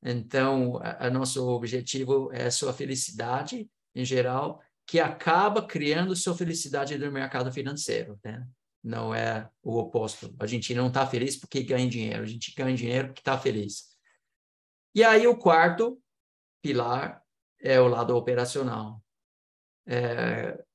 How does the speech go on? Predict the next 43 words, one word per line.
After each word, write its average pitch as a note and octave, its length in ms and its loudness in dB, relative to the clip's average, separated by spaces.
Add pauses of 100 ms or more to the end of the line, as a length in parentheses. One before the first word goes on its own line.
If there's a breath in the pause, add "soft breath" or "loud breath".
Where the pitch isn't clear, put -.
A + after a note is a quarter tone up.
entendendo B2+ 800 2
como A2 240 -4
entrar G#2+ 340 -6
no A2+ 80 -6
mercado, C3+ 540 -4
o - 20 -8
que - 160 -16
que - 140 -2
é - 20 -2
uma B2+ 160 -4
compra, A2 300 -6
o - 20 -12
que A2+ 180 -12
que - 100 -12
é - 20 -6
uma C3 180 -2
venda, A#2 320 -4
que, A2 300 -12 (480 soft breath)
qual, A#2 460 2
qual, A#2 360 0
qual A#2 220 0
plataforma A#2 540 -2
a A#2+ 40 -4
gente A2+ 140 -8
vai A2+ 240 -4
usar, A#2 520 -2
como A#2+ 200 -4
colocar A2+ 460 -4
um B2 60 -2
stop A2+ 360 -4
loss, A2+ 520 0 (540 soft breath)
é, G#2+ 800 -10 (400)
e A#2 220 -8
aí A#2 140 -2
clicando B2 500 -4
nos A#2 220 -6
botões, A#2 1200 2 (420 loud breath)
é, A#2 160 -6
calculando A#2+ 500 -2
o - 40 -4
tamanho A#2 320 -2
de B2+ 100 -2
posição. B2+ 840 0